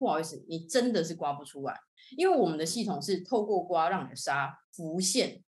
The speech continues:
而不是硬刮出来的。它当然背后有一些就是学理的部分啊，吼，反正 anyway，就是你只要是用我们的器具，然后使用我们的系统，不是说我今天要给它要多黑有多黑，没有这件事情的。而且另外一个是，如果你今天的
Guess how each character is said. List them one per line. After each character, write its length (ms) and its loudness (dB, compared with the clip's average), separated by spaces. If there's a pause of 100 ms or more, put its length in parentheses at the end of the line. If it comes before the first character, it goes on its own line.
(220)
而 80 4
不 160 0
是 160 0
硬 260 4
刮 220 0
出 260 -6
来 140 0
的。 160 -18 (260)
它 160 6
当 200 4
然 120 4
背 120 6
后 140 6
有 120 0
一 40 -4
些 240 -2
就 120 -2
是 100 4
学 240 0
理 160 -2
的 300 -8
部 180 -2
分 240 -2
啊， 100 -8
吼， 240 -8
反 160 -2
正 120 0
anyway， 180 4
就 80 0
是 260 -2 (140)
你 180 6
只 60 6
要 180 6
是 140 0
用 160 4
我 80 -2
们 80 -2
的 140 -4
器 240 -2
具， 320 -6
然 100 -10
后 140 -2
使 120 -4
用 100 -4
我 20 -8
们 80 -8
的 80 -4
系 240 -4
统， 200 -12 (440)
不 100 2
是 160 4
说 180 4
我 140 4
今 160 4
天 220 4
要 120 2
给 80 -6
它 140 0
要 200 2
多 180 -8
黑 160 -4
有 80 -4
多 160 -18
黑， 260 -10
没 140 2
有 120 4
这 120 -4
件 180 -4
事 180 -4
情 280 -12
的。 160 -18 (280)
而 60 2
且 120 6
另 140 4
外 160 6
一 40 2
个 120 4
是， 300 0 (160)
如 140 2
果 120 6
你 140 4
今 180 0
天 440 2
的 340 0